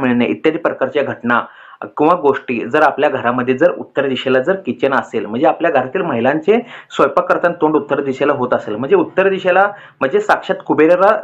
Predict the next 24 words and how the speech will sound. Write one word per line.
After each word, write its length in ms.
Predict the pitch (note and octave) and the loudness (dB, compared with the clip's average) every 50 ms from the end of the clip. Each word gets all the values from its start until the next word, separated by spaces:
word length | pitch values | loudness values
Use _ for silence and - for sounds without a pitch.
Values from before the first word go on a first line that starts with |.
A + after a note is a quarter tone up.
| D3+ C3+ | 0 2
जाळल्यागत 440 | C3 A#2+ A#2 A#2+ B2+ B2+ C3+ C3 C3 | 2 2 2 2 0 0 -2 -2 -2
होते, 200 | A#2 - A#2 A2+ | -4 -4 -4 0
त्यामुळे 380 | - C3+ C3+ C#3 D3+ E3 F3+ | 2 4 2 4 2 2 0
उत्तर 280 | E3+ - - - D#3 D#3 | 0 0 0 -2 -2 -2
दिशेला 340 | C#3 B2+ - C#3 C#3 E3 A3 A#3 - - - - - _ - | -4 -4 -2 0 2 2 2 0 -2 -10 -20 -20 -20 _ 0
आपले 240 | - B2+ - D3+ D#3 | 0 0 2 0 -4
किचन 320 | D#3 - C3 - E3 E3 | -4 -4 -6 -4 -2 0
जर 140 | D#3+ E3+ E3 | 0 2 2
असेल 320 | D3 C3+ - D3 B2 - | 2 0 0 -4 -8 -6
तर 80 | D#3+ C#3+ | -6 -4
ह्या 180 | B2+ C3 D3 E3 | -2 0 -2 -2
घटना 360 | D#3 - A2+ - A2 B2 D#3 | -2 -4 -8 -6 -4 -4 -4
घडतात. 400 | D#3+ - - - - G#2 F#2+ F#2+ - - - - - _ _ | -4 -4 -6 -6 -2 -2 -2 -2 -2 -6 -14 -20 -20 _ _
म्हणून 160 | D3+ F3 A3 G#3+ | -2 0 2 0
उत्तर 260 | G3 - - A3 A3 | 0 0 0 -2 0
दिशेला 300 | G#3 G3 - F3+ F#3+ F#3 | -2 -2 -2 0 0 0
जर 160 | F#3 F#3 G3 | 2 0 -2
किचन 340 | F#3+ - - D#3 - E3 E3 | -2 -2 -6 -4 -2 0 0
असेल 360 | D3+ B2+ - - A#2+ G#2 - | 0 -2 -2 -4 -6 -4 0
तर 80 | - D#3 | 0 2
आपल्याला 300 | D#3 C#3+ - D3 D#3+ F3 - - | 2 2 0 0 0 0 0 -2
उपाय 280 | C3 - - D#3+ E3+ | -2 2 2 2 2
म्हणून 240 | E3+ D3+ C#3+ D3+ D#3+ | 2 -2 -2 0 0
आपण 320 | C#3+ B2 - C#3+ D#3 F3+ | 0 0 0 -2 -4 -4